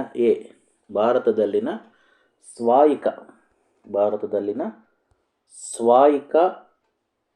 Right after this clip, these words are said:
ಪುನರಂ ಅವರ ಲೋಕನ ವಿಮರ್ಶಿ ಅಧಿಕಾರವು ಉಚ್ಚ ನ್ಯಾಯಾಲಯದೊಂದಿಗೆ ಸರ್ವೋಚ್ಚ ನ್ಯಾಯಾಲಯ ಹೊಂದಿದೆ. ಏನಿದು ಸ್ವಾಯಿಕ ಪುನರ್ ಅವರ ಲೋಕನ ವಿಮರ್ಶೆ ಅಧಿಕಾರ?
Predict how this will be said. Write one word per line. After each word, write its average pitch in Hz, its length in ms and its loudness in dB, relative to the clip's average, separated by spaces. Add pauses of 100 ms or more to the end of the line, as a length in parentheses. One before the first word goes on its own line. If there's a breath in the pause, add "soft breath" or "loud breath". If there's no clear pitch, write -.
(460)
ಪುನರಂ 147 760 2
ಅವರ 131 260 2 (180)
ಲೋಕನ 123 440 2 (140)
ವಿಮರ್ಶಿ 117 500 -2
ಅಧಿಕಾರವು 101 840 -4 (1120)
ಉಚ್ಚ 151 180 -2
ನ್ಯಾಯಾಲಯದೊಂದಿಗೆ 131 760 4
ಸರ್ವೋಚ್ಚ 131 360 2
ನ್ಯಾಯಾಲಯ 117 380 2
ಹೊಂದಿದೆ. 107 400 -2 (140)
ಏನಿದು 151 340 0
ಸ್ವಾಯಿಕ 147 580 0
ಪುನರ್ 139 520 2
ಅವರ 127 340 2
ಲೋಕನ 120 400 0
ವಿಮರ್ಶೆ 110 460 -4
ಅಧಿಕಾರ? 104 440 -4